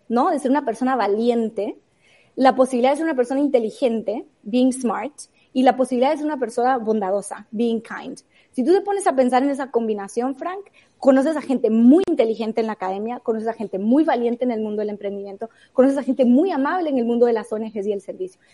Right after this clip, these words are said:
Pero esa combinación de cómo trabajo con gente valiente que se dedica a hacer investigación y hace las cosas inteligentemente y las hace con bondad, no es muy fácil. Entonces, Radical Partners a-,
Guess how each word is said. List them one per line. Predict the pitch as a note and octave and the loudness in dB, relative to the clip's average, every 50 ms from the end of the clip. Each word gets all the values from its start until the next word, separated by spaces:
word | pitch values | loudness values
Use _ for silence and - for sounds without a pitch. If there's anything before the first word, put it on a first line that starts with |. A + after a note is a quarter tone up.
| _ _ - | _ _ 4
Pero | A#3+ D4 | 4 4
esa | - A4 A#4 | 6 4 0
combinación | A4+ E4 C4+ C4 A#3+ A#3+ A3+ A3 G#3+ A3 - - - E4+ E4+ D4+ A#3+ A3 | 2 2 4 4 4 4 2 0 -2 -4 -6 -4 -2 0 0 0 0 0
de | A3 A3+ | 0 0
cómo | - C4+ D#4+ F#4 F#4 | 2 2 2 2 2
trabajo | C#4 A#3+ B3 C4 - - D4+ B3+ | 2 2 2 2 0 -2 0 2
con | - A3+ A3 | 2 2 2
gente | - - C#4+ C4 - A#3 G#3+ | 2 0 0 2 2 2 2
valiente | G#3+ G3+ G3+ A3+ B3+ D4 D4+ C#4+ C4+ - - G3 - _ - - _ _ _ _ | 2 2 2 2 4 4 4 4 4 2 0 -2 -4 _ -14 -20 _ _ _ _
que | - C#4 | 4 4
se | C4 B3+ B3 | 6 8 8
dedica | A3+ A3 A3+ C#4 C#4 - E4 | 8 8 8 6 4 2 0
a | D#4+ | 0
hacer | - D4+ C#4+ | 2 2 2
investigación | C#4+ C#4 C#4 C4+ C#4 B3 A3 A3 - C4+ C4+ C4 | 4 4 2 2 2 0 0 0 2 2 2 4
y | A#3+ | 2
hace | A#3 A#3 B3 B3+ | 2 0 0 -2
las | A#3 A3 - | -2 -2 0
cosas | B3+ A#3+ A#3 | 0 0 0
inteligentemente | B3+ A#3+ B3+ G#3+ G#3 A3 A3 A3 A3 A3+ A#3+ A#3+ - - - - | 0 0 0 -2 -2 -4 -4 -6 -4 -4 -4 -4 -6 -8 -8 -6
y | B3+ | -6
las | B3 A3+ - C#4 | -6 -6 -6 -6
hace | C#4 D#4 D4 | -6 -6 -4
con | - C4+ A#3+ A3 | -2 -2 -2 0
bondad, | F#3+ F#3+ F#3 G3 F#3+ A3+ B3 - A4 A4+ - _ _ _ _ _ _ _ - | -2 -6 -8 -6 -6 -4 -4 -4 -4 -8 -12 _ _ _ _ _ _ _ 2
no | B3 C#4 | 4 4
es | D#4+ C4 | 6 4
muy | C#4 C4+ - | 2 2 2
fácil. | - - - - - F3+ - _ _ _ _ _ _ _ _ _ _ - | 0 -2 -4 -4 -6 -8 -8 _ _ _ _ _ _ _ _ _ _ 0
Entonces, | - B3 A3+ C4 B3 B3+ B3 C#4 C4 C4 B3+ - - | 2 2 4 6 6 6 6 6 4 4 2 0 0
Radical | A3 B3+ B3+ C4+ C4 C#4 C4 | 2 2 2 2 2 0 0
Partners | - C4 B3+ B3+ B3+ B3+ B3+ - - | 2 2 2 2 2 -2 -4 -6 -4
a-, | A3+ A3+ A#3 A#3 | -2 0 0 0